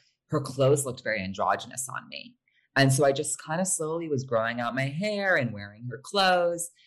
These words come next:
And eventually in the middle of my junior year, she found a therapist who would finally see a teenager. No one was seeing kids or children at the time. And my therapist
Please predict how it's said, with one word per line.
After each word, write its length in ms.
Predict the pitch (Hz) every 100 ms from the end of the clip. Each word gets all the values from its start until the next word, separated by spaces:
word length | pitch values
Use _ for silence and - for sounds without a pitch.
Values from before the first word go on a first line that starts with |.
| _ _
And 100 | 139
eventually 440 | 135 139 - 156 143
in 80 | 131
the 40 |
middle 240 | 123 123
of 60 | 123
my 140 | 120
junior 280 | 107 113 113
year, 220 | 110 135
she 180 | 135 117
found 200 | 110 107
a 60 | 110
therapist 480 | 107 104 117 104 -
who 60 | 101
would 100 | -
finally 300 | 101 98 95
see 200 | - 101
a 40 |
teenager. 640 | - 107 92 - - 135 120
No 160 | 107
one 160 | 110 113
was 180 | - -
seeing 180 | - 104
kids 300 | - 107 -
or 60 | 101
children 340 | - 104 101
at 120 | 95
the 80 | -
time. 260 | - 90 - _ _ _ _ _ _
And 440 | 120 117 113 113 110
my 160 | 120 107
therapist 600 | 110 110 113 120 113